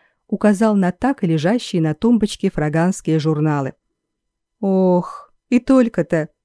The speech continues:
Да, Айлин бы и так поделилась, если бы кое-кто просто попросил. А уж теперь и вовсе. "Да, конечно", заторопилась Айлин, боясь, что соседка передумает. "Бери".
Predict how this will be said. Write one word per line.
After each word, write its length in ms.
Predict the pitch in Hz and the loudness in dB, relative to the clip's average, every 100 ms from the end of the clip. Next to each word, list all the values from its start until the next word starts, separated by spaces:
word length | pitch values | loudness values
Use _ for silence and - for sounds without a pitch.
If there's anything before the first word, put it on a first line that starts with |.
| _ _ _ | _ _ _
Да, 260 | 214 226 240 | 0 2 4
Айлин 260 | 226 220 208 | 4 2 2
бы 140 | 214 | 2
и 40 | 208 | 2
так 280 | 180 175 | 0 -2
поделилась, 640 | - 160 170 160 156 156 - _ _ _ - | -2 0 0 0 -2 -4 -12 _ _ _ -2
если 240 | 214 - | 0 0
бы 100 | 190 | -2
кое-кто 560 | - 202 190 - 277 302 | 0 2 2 0 -2 -2
просто 440 | - 240 - 180 | 0 -2 -2 -4
попросил. 680 | 170 160 165 160 - 147 139 _ _ _ _ _ | -4 -2 -2 -2 -4 -6 -6 _ _ _ _ _
А 120 | - 165 | -4 -4
уж 120 | - | -4
теперь 340 | 120 170 190 | -6 -2 -2
и 80 | 151 | 0
вовсе. 540 | 139 170 - - 170 - _ _ _ _ _ _ _ _ - | -2 -4 -4 -6 -6 -8 _ _ _ _ _ _ _ _ -4
"Да, 360 | 160 269 240 | 2 2 2
конечно", 720 | - 233 285 320 - 170 139 - - | 4 4 6 6 4 0 -2 -8 -8
заторопилась 640 | 165 165 165 170 160 - | -4 -2 -2 0 -2 -2
Айлин, 360 | 269 240 233 214 _ _ _ | 0 2 2 0 _ _ _
боясь, 280 | 147 175 180 | -4 -4 -4
что 160 | - | -6
соседка 460 | 165 165 - 165 196 | -4 -2 -2 -2 -2
передумает. 720 | 190 175 160 165 156 143 - - _ _ - | 0 0 2 2 2 0 -4 -18 _ _ 2
"Бери". 500 | 208 226 247 285 | 6 6 6 2